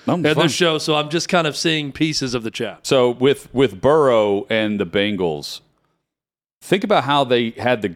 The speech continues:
Speaker 1: go-ahead touchdown drive yesterday against the Chiefs. It's not like they're throwing it deep. They, the first three passes are checkdowns to Samaje Perine, um,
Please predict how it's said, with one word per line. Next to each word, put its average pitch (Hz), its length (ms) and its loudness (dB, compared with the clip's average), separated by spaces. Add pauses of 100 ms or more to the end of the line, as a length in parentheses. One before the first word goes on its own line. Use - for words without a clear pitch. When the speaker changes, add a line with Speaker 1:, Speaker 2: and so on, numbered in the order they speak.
(100)
Speaker 1:
go-ahead 117 500 2
touchdown 98 500 -2
drive 85 360 -2
yesterday 87 440 -4
against 82 260 -10
the 76 60 -16
Chiefs. 82 440 -10
It's 107 220 -10
not 135 260 0
like 117 220 -2
they're 101 160 -2
throwing 110 400 0
it 90 240 -10
deep. 95 360 -6
They, 110 140 0
the 107 220 -2
first - 440 -2
three 131 200 -2
passes 104 560 -4
are 90 80 -4
checkdowns 82 880 -6 (640)
to 104 100 -2
Samaje 107 540 -2
Perine, 101 760 -2 (500)
um, 78 500 -2